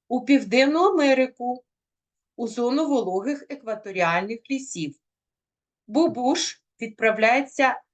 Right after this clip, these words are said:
в австралійську савану. Але майте на увазі, що Сахара знаходиться в Африці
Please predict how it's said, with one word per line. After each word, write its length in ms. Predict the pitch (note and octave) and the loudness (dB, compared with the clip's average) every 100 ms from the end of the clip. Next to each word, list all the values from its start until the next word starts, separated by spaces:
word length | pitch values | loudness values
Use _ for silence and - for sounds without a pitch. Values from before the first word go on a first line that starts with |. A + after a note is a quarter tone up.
| _ | _
в 140 | E3 - | -6 -4
австралійську 1160 | A#3+ - - G3+ F#3+ A3 E4+ E4+ - C4+ C4+ C4+ _ _ | -4 -6 -12 -8 -4 -2 -2 -4 -12 -12 -10 -12 _ _
савану. 600 | - B3+ C4 A#3 D#3 C#3+ _ _ _ _ _ _ - - - | -4 2 4 4 2 0 _ _ _ _ _ _ -20 -18 -6
Але 280 | - A#3+ C4+ | 2 4 6
майте 440 | C4+ E4+ G4 F#4+ D4 | 4 4 4 2 4
на 180 | C#4 | 4
увазі, 600 | D#4+ D4 G#3 D#3 D#3 C#3+ - _ _ _ | 4 4 2 2 -2 -16 -20 _ _ _
що 600 | - - D4 A#3 D#3+ - _ _ _ _ _ _ _ _ | -12 -6 -2 0 -2 -10 _ _ _ _ _ _ _ _
Сахара 960 | - - E4 - C4+ G#3 F#3 G3 C4 - _ _ _ _ | -4 2 2 2 4 6 4 4 2 -2 _ _ _ _
знаходиться 1080 | G#3 B3 C4 C4 A#3+ A#3+ D4 D#4 - D4 - | -4 0 2 0 -8 -2 -4 -2 -2 -2 -4
в 180 | - G3 | -10 2
Африці 720 | A#3+ G#3 - A#3 - D4 D4 | 4 4 0 -12 -10 -10 -10